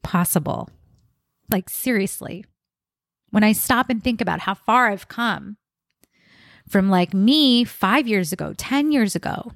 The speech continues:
two years ago, I'm just, like, a totally different human <laughs> with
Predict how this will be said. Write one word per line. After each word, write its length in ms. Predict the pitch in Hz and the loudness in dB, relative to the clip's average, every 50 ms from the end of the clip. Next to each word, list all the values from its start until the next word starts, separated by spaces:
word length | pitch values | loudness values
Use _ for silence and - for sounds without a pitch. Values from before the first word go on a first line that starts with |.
| - - | -14 -12
two 180 | - - 262 | -2 2 2
years 380 | 277 294 302 277 220 196 - - | 4 6 6 6 4 4 2 0
ago, 400 | 165 - - - - - - _ _ _ _ _ _ _ _ _ _ _ _ | -4 -4 -4 -8 -8 -10 -14 _ _ _ _ _ _ _ _ _ _ _ _
I'm 120 | 226 233 220 | 0 2 2
just, 160 | 294 - - | 0 0 0
like, 100 | 370 - | 2 2
a 60 | 214 | 2
totally 400 | - - - 240 247 254 247 233 | 0 2 0 2 2 2 0 0
different 300 | 185 214 190 202 196 185 | -2 -2 -2 -2 -2 0
human 420 | 185 180 - 190 214 247 294 339 381 339 339 - - 302 - - | 2 2 4 4 2 2 2 2 0 0 -2 0 -4 -8 -6 -4
<laughs> 340 | 440 466 508 - 453 339 | -6 -4 -4 -4 -4 0
with 120 | 320 339 | -2 -2